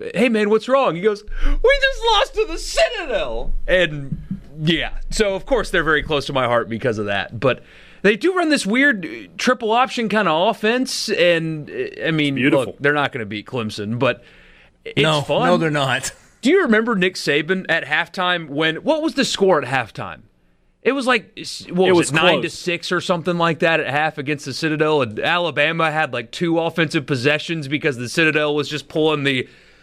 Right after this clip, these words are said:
Speaker 1: "Let's take as much time as humanly possible" strategy, and it worked for a little while, but you could see it on Saban's face going into the locker room at the, at the half.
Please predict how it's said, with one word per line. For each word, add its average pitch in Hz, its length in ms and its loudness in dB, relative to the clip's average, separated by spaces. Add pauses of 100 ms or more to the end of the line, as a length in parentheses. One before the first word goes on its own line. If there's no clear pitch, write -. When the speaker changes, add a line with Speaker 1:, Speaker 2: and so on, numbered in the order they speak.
(140)
Speaker 1:
"Let's 254 220 2
take 226 280 -2
as 135 140 -6
much 190 260 -2
time 185 340 -2
as 123 160 -8
humanly 156 440 -2
possible" 170 800 -2 (160)
strategy, 185 800 -2 (440)
and 175 120 2
it 156 100 -2
worked 175 340 -2
for 160 160 0
a 156 60 2
little 165 240 2
while, 175 340 2
but 156 220 -6
you 214 100 0
could 214 200 -2
see 226 240 0
it 214 60 2
on 180 120 -2
Saban's 165 460 0
face 180 300 2
going 147 200 0
into 143 140 0
the 131 80 2
locker 135 320 2
room 120 140 -4
at 120 120 -8
the, 117 100 -6
at 95 280 -8
the 120 100 -2
half. 117 420 -4